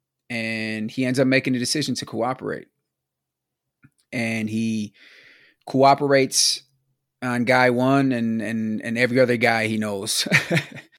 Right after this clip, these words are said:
You know, he, he, he gave him everything he had. And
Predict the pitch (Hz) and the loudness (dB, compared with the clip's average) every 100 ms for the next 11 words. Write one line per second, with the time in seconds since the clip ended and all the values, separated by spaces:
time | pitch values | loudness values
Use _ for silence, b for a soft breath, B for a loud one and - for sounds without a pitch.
0 | _ _ _ _ 131 120 117 123 117 117 | _ _ _ _ -2 0 0 0 -2 -2
1 | 120 113 107 _ 127 120 123 120 117 117 | -2 -2 -6 _ -6 0 2 2 2 0
2 | 113 113 120 110 110 123 113 98 - _ | 0 -2 -4 -4 0 2 2 0 -8 _
3 | _ _ _ _ _ _ _ _ - 107 | _ _ _ _ _ _ _ _ -8 -6
4 | 107 107 107 104 | -6 -6 -8 -10